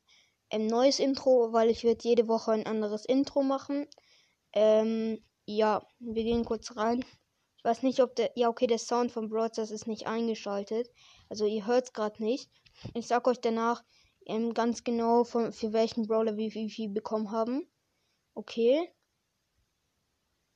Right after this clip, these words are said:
Gefühlt jeder Brawler bei mir ist jetzt wieder auf fünfhundert. Ja, ich hab, finde ich,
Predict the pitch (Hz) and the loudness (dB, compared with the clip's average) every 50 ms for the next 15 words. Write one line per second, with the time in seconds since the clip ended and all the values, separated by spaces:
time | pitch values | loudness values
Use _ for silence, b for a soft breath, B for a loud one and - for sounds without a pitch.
0 | _ _ _ _ _ _ _ _ _ _ _ _ _ _ _ _ _ _ _ _ | _ _ _ _ _ _ _ _ _ _ _ _ _ _ _ _ _ _ _ _
1 | - 226 - - 262 240 208 226 247 254 220 226 208 233 247 247 240 240 240 220 | -10 -10 -6 -4 -4 -4 -2 0 -2 -2 -2 -2 -4 0 2 2 2 2 -2 -2
2 | 233 226 233 233 233 233 226 - 226 220 - - 233 220 226 208 208 - - - | -2 -2 -2 0 0 -2 -2 -2 -2 -4 -4 -4 -2 0 0 0 0 -4 -8 -12
3 | 214 - - 226 220 226 190 208 - - _ _ _ _ _ _ _ _ _ _ | -10 -8 -6 -6 -6 -6 -8 -10 -12 -14 _ _ _ _ _ _ _ _ _ _
4 | _ _ _ _ _ _ _ _ _ _ _ _ _ _ _ _ _ _ _ _ | _ _ _ _ _ _ _ _ _ _ _ _ _ _ _ _ _ _ _ _
5 | _ _ _ _ _ _ _ _ _ _ _ _ _ _ _ _ _ _ _ _ | _ _ _ _ _ _ _ _ _ _ _ _ _ _ _ _ _ _ _ _
6 | _ _ _ _ _ _ _ _ _ _ _ _ _ _ _ _ _ _ _ _ | _ _ _ _ _ _ _ _ _ _ _ _ _ _ _ _ _ _ _ _
7 | _ _ _ _ _ _ _ _ _ _ _ _ _ _ _ _ - _ _ _ | _ _ _ _ _ _ _ _ _ _ _ _ _ _ _ _ -20 _ _ _
8 | _ _ - 247 233 247 262 302 330 339 349 339 339 330 - - 311 302 - - | _ _ -8 -4 -2 0 4 4 6 6 6 4 4 2 2 2 2 2 2 0
9 | - 339 330 320 311 277 254 - | 2 4 6 6 6 4 2 0